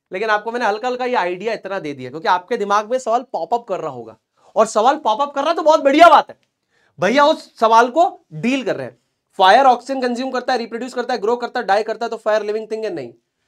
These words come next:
लिविंग थिंग क्या होती है? जिसमें लिविंग सेल्स होंगे। Fire don't have living cells, it is just a chemical reaction। ठीक, बहुत बढ़िया।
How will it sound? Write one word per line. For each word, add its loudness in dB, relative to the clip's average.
लिविंग -2
थिंग -6
क्या -2
होती -4
है? -12
जिसमें -10
लिविंग -6
सेल्स -6
होंगे। -8
Fire -2
don't -6
have -6
living -6
cells, -8
it -10
is -10
just -8
a -8
chemical -10
reaction। -18
ठीक, -20
बहुत -4
बढ़िया। -20